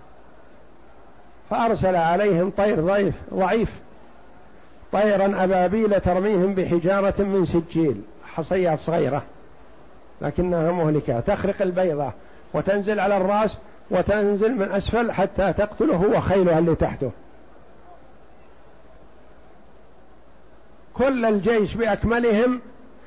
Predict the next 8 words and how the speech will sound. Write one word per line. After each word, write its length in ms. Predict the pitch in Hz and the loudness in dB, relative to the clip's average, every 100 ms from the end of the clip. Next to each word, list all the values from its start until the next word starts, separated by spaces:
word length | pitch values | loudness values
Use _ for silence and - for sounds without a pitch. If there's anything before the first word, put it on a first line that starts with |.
| - - | -10 0
ما 180 | 196 190 | 2 2
سلم 320 | 208 202 196 | 2 2 2
منهم 240 | 196 180 | 2 2
إلا 180 | 190 170 | 2 4
واحد 380 | 165 151 131 120 - - | 4 2 0 -4 -6 -6
بأمر 300 | 151 147 135 | -2 2 2
الله، 260 | 135 127 127 - - - - - - - - - - - - - - - - - - - | 2 2 0 -6 -20 -20 -20 -20 -20 -20 -20 -20 -20 -20 -20 -20 -20 -20 -20 -20 -20 -8
هرب 260 | 180 208 | -2 -2